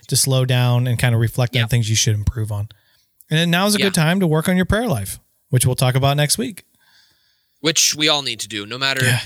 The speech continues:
Speaker 2: where we are in our process with Christ and with God, we all need to continue to work on our prayer life.
Speaker 1: For
Speaker 2: So
Speaker 1: sure.
Speaker 2: so don't, don't take,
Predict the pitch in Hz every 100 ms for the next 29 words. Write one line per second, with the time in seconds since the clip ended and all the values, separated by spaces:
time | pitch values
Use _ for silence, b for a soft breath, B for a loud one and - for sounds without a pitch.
0 | - - 117 147 156 147 139 - 135 131
1 | 139 135 135 135 - 131 123 - 117 -
2 | - 117 - - 131 127 - 123 117 -
3 | 131 127 123 B B - 110 131 131 127
4 | 127 127 123 120 - 117 - 127 117 -
5 | 107 113 123 - - 123 120 117 117 113
6 | 113 113 110 b b _ - 131 117 104
7 | 92 92 - - 127 123 110 104 104 -
8 | - _ _ _ _ _ _ _ _ _
9 | _ _ _ _ _ _ _ _ _ _
10 | _ _ - - 202 277 392 381 - 277
11 | 277 254 247 -